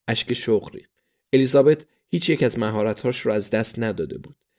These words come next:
ولی استیون هر بار از اون می‌برد. اون هم با زیبایی و ظرافتی که هوش از سر الیزابت می‌پرید. خب، الیزابت متوجه شده که الان کمتر و کمتر بازی می‌کنن. یعنی اونا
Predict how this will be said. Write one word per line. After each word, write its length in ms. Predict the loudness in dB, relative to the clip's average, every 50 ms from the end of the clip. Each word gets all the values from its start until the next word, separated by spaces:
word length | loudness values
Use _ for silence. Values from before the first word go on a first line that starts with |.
| _ _ _ _ _ 2
ولی 180 | 4 4 4
استیون 460 | 4 2 0 -2 -2 0 0 0 0 -2 -6 _ _ _ -8
هر 240 | -4 0 2 2 4
بار 140 | 4 4
از 200 | 4 2 -2 -4
اون 80 | -6 -6
می‌برد. 420 | -4 -6 -6 -8 -8 -12 -16 -18 _ _ _ _ _ _ _ _ _
اون 140 | -4 -4 -2
هم 260 | -2 -2 -2 -4 -4 -8 _ _ _ 0
با 100 | 2 2
زیبایی 460 | 2 0 -2 -2 0 0 2 2 2
و 40 | 2
ظرافتی 540 | 2 2 2 2 0 0 -2 -4 -4 -4 -6
که 140 | -6 -6 -6
هوش 260 | -4 -4 -4 -2 -2
از 100 | -4 -4
سر 200 | -4 -2 2 4
الیزابت 580 | 4 4 2 0 -4 -8 -8 -6 -6 -6 -6
می‌پرید. 420 | -8 -10 -10 -10 -12 -16 -16 -18 -20 _ _ _ _ _ _ _ _
خب، 320 | -2 0 0 0 0 -4 _ _ _ _ _ _ _ _ 0
الیزابت 460 | 2 2 4 4 4 4 4 4 0 0
متوجه 480 | -4 -4 -2 -2 -2 -2 -2 -2 -6
شده 280 | -4 -2 0 0 0 -2
که 140 | -4 -6 -8
الان 240 | -6 -4 -4 -4 -4
کمتر 400 | -6 -6 -6 -6 -6 -4 -4 -4
و 40 | -4
کمتر 400 | -6 -8 -8 -8 -6 -6 -4 -4
بازی 280 | -4 -6 -8 -10 -12 -14
می‌کنن. 400 | -14 -16 -18 -18 -18 -18 -20 -20 _ _ _ _ _ _ _ -8
یعنی 180 | -4 -2 0
اونا 420 | 0 0 0 0 0 0 -2 -4